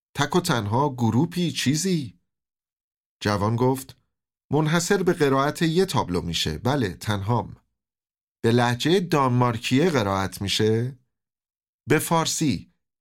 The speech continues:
بنده شخصاً از انگلیسی ترجمان کردم.» باران تند شده بود. باد پاییزی می‌وزید و باران را به داخل قهوه‌خانه می‌ریخت.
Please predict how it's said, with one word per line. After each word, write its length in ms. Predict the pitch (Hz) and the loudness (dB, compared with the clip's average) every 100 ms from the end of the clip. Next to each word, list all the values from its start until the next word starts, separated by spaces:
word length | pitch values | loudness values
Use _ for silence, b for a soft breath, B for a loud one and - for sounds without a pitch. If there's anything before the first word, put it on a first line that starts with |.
| - | -6
بنده 340 | 113 117 120 151 | -2 0 2 2
شخصاً 480 | - 143 131 - 156 | 2 0 -4 -2 0
از 300 | 135 120 - | 0 -2 -2
انگلیسی 560 | 113 104 98 95 - 98 | -2 0 -2 -4 -4 -2
ترجمان 560 | 107 92 101 90 87 | -2 -2 -4 -2 -4
کردم.» 520 | 85 82 - 80 65 - _ _ _ _ _ _ _ _ _ _ _ _ _ - | -4 -6 -4 -8 -10 -18 _ _ _ _ _ _ _ _ _ _ _ _ _ 0
باران 360 | 107 110 120 110 | 2 2 0 0
تند 300 | 123 117 95 | 0 0 0
شده 280 | - 78 | -4 -6
بود. 340 | 73 71 - _ _ _ _ _ _ _ _ 107 | -8 -10 -12 _ _ _ _ _ _ _ _ 2
باد 260 | 113 123 | 2 2
پاییزی 480 | 123 113 104 95 117 | 0 0 0 0 2
می‌وزید 680 | 120 120 110 90 104 92 - _ _ _ _ _ - | 4 2 0 0 -4 -4 -12 _ _ _ _ _ -4
و 80 | 95 | -2
باران 480 | 104 104 104 117 | 2 2 2 0
را 120 | 113 104 | 0 0
به 140 | 101 | 0
داخل 440 | 98 98 - 107 | 0 -2 -2 -2
قهوه‌خانه 640 | 104 92 90 90 - 82 90 | -2 -2 -2 -4 -4 -2 -2
می‌ریخت. 560 | 80 76 76 - - | -4 -8 -12 -14 -20